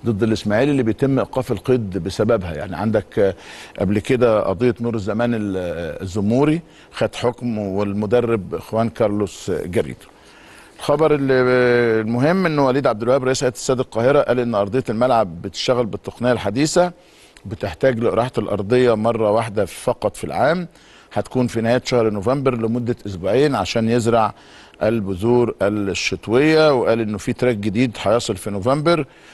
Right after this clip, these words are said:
هيغير مقصورة الصحفيين والمقصورة الرئيسية وحي-، الطرق المؤدية للاستاد. وقال إنه إحنا نفسنا يبقى الاستاد بكامل هيئته، آه، بكامل جماهيريته يعني.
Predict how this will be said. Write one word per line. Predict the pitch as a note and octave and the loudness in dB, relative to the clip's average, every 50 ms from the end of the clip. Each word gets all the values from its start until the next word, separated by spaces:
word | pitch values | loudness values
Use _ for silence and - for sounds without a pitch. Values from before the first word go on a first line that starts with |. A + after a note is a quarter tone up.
| - _ - | -20 _ -8
هيغير | - A2 A2+ G#2 B2 B2+ B2 A#2 G#2 | -4 -4 0 2 4 4 4 4 2
مقصورة | G2+ G2 E2+ - - B2 G#2+ - - | 0 -4 -4 0 0 -2 -2 0 -4
الصحفيين | G#2 - - F2+ F2 E2+ - A2 B2 B2+ | -6 -2 -2 -2 -4 -2 -2 0 0 2
والمقصورة | B2+ A2 G2 F#2 F2 - - A#2+ A#2 A2 | 2 0 0 -2 -4 -2 0 2 2 2
الرئيسية | F#2+ F2+ - - - - C3 D3+ D3+ C#3+ | 2 0 -4 -4 -2 0 2 4 4 2
وحي-، | C3 A2+ - F#2 G2+ G2 F#2+ - - - - - - - - - - | 2 0 -2 -4 -4 -4 -6 -8 -14 -20 -20 -20 -20 -20 -20 -6 -6
الطرق | A2 - - - C#3 C3 A2 | -6 -6 -2 0 0 0 0
المؤدية | A2 G#2+ G#2 G2 F#2 F2+ F#2+ A#2+ B2 A#2 A2+ A2 | 0 -2 -2 -4 -4 -2 0 2 2 4 4 2
للاستاد. | G2 F#2+ G2 G#2 A2+ A#2 A2 - G2+ F#2+ F2+ F#2 - - - A#2+ C#3 D#3+ E3+ F3+ D3 B2+ | 0 -2 -2 -2 -2 -2 -2 -2 -4 -6 -6 -8 -8 -2 0 2 4 4 4 2 0 -4
وقال | A#2 G2+ E2+ G#2+ A#2+ A#2+ | -4 0 2 2 2 2
إنه | A2 G#2 G#2 G#2 G#2+ A2 G#2+ F#2+ | 0 -4 -4 -4 -4 -6 -6 -6
إحنا | G2+ F#2+ G#2 G2+ G#2 G2+ G2+ G2 - | -8 -10 -8 -6 -4 -4 -4 -6 -8
نفسنا | G2+ G#2 F#2 - - - C#3 C3+ C3+ C3+ C#3 - - - - - - - - | -10 -10 -10 -10 -2 0 0 2 2 0 -2 -4 -10 -20 -20 -20 -20 -8 -2
يبقى | A2+ A#2 A2 - - G#2+ G#2+ G#2+ G#2 - | 0 0 0 0 0 2 2 2 2 0
الاستاد | F#2 G2 G#2 G2 - - - B2+ B2 A2+ G2 F2 | -6 -8 -8 -8 -6 0 2 2 2 2 0 -4
بكامل | F#2 G2+ - - B2+ B2 B2 A#2+ A#2 G#2+ F#2+ C#2 - | -6 -8 -2 0 0 0 2 0 -2 -2 -4 -6 -8
هيئته، | F2+ G2 G2 G2 - B2+ D3 - - F3+ G3 F#3 - - - - - - - - - - | -6 -6 -6 -2 -2 -2 0 2 2 2 2 0 -4 -12 -20 -20 -20 -20 -20 -14 -4 0
آه، | G#2+ G2+ G2 G2 | 2 4 4 2
بكامل | F2+ E2+ G2 - - C3+ C#3+ C#3 B2+ A#2+ G#2 | 0 -2 -4 -2 -2 0 2 2 0 0 0
جماهيريته | A#2+ A2+ G#2+ G#2 G#2+ G#2+ G#2+ A#2 B2 C#3 C#3 - C3 | 0 0 0 0 0 0 0 2 2 0 2 2 2
يعني. | A#2 G#2+ A2 B2+ D3+ E3+ F#3+ | 4 4 2 2 0 -4 -4